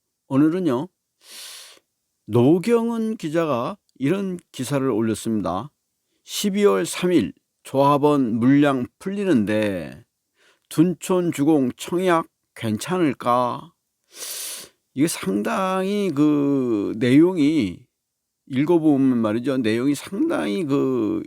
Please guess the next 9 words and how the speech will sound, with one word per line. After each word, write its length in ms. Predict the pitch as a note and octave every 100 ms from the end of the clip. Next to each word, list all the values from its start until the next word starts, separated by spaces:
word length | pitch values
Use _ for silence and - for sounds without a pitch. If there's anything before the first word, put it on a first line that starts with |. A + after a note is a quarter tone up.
| - _ E3+
핵심적으로 840 | G3 A3+ F3 A3 C3+ C3+ B2 F2+ - _ _ _ _ _ _
좋은 380 | - D3 F3 F#3
내용이 360 | D#3+ D3+ C#3+ D#3
아주 220 | A2+ B2+
정리가 460 | - B2+ B2+ C3 -
잘 280 | - G#2+ G#2+
돼 160 | A#2
있어요. 480 | G2 - G2+ E2+ D2 _ _ _ _ _ _ _ _ _
이거 200 | A#2 B2